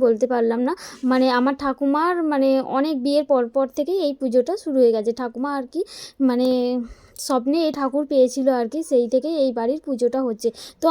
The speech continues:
আমি অনেক কিছু জানি না, যে যতটুকু জানি ততটুকুই বললাম। আর অনেক কিছু গল্প করে, আর অনেক কিছু খেয়াল থাকে না, আর ভিডিও এডিট করার সময় আরও অনেক কিছু ভুলে যায়। তো ভাবি অনেক কিছু বলবো, অনেক কিছু শেয়ার করবো তোমাদের সঙ্গে, কিন্তু যখন ভিডিও এডিট করতে বসি তখন আর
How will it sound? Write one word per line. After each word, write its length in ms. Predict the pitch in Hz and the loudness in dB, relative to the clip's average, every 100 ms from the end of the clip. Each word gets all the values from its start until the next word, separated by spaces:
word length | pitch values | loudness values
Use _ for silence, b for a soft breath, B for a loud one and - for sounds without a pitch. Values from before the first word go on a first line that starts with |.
| 302 | 2
আমি 120 | 330 285 | 2 2
অনেক 140 | 254 277 | 0 0
কিছু 140 | 294 311 | -2 0
জানি 160 | 285 269 | 2 2
না, 60 | 339 349 | 2 2
যে 100 | 262 247 247 247 233 _ - | 4 4 2 -2 -8 _ -2
যতটুকু 320 | 269 311 330 311 | 0 0 0 0
জানি 160 | 302 339 | -2 -2
ততটুকুই 440 | 285 240 247 254 285 254 | -2 -2 -4 -4 2 2
বললাম। 220 | 254 359 B B - | 2 -2 B B 0
আর 80 | 285 294 | 2 4
অনেক 140 | 269 285 | 2 0
কিছু 120 | 330 339 262 | 0 2 2
গল্প 220 | 240 247 311 | 0 0 0
করে, 160 | 311 381 330 | 0 0 0
আর 80 | 285 262 | 0 0
অনেক 120 | 254 | -2
কিছু 120 | 302 339 - | -4 -6 -2
খেয়াল 200 | 240 240 | -2 0
থাকে 160 | 285 330 | -2 0
না, 60 | 349 | 0
আর 80 | 285 233 | 0 -2
ভিডিও 240 | 240 214 269 - | -4 -2 -2 4
এডিট 200 | 240 269 - | 4 4 -2
করার 200 | 339 320 | -2 0
সময় 180 | 302 302 226 | -2 -4 -2
আরও 140 | 208 254 294 | -2 -2 -2
অনেক 140 | 285 339 | -6 -4
কিছু 140 | 494 427 | 0 0
ভুলে 200 | 254 226 202 | 2 0 0
যায়। 120 | 185 B B B | -4 B B B
তো 60 | 294 233 | 0 2
ভাবি 200 | 247 285 349 | 0 0 0
অনেক 140 | 294 294 | 0 -2
কিছু 140 | 330 359 240 | 0 2 6
বলবো, 180 | 240 285 311 | 4 4 -2
অনেক 140 | 254 302 | -2 -4
কিছু 120 | 311 339 | -6 0
শেয়ার 220 | 262 233 269 | 2 2 0
করবো 180 | 339 330 330 | -2 -2 -2
তোমাদের 280 | 302 285 294 | -2 0 0
সঙ্গে, 180 | 269 240 302 | 0 -2 -2
কিন্তু 160 | 269 285 254 | -6 -2 -2
যখন 160 | 277 269 | 0 -2
ভিডিও 200 | 240 269 - | -2 -4 -2
এডিট 200 | 233 269 - | -2 -2 -6
করতে 180 | 349 294 | -4 0
বসি 160 | 240 302 269 | 0 0 -4
তখন 220 | 220 254 | -4 -4
আর 60 | 262 | -4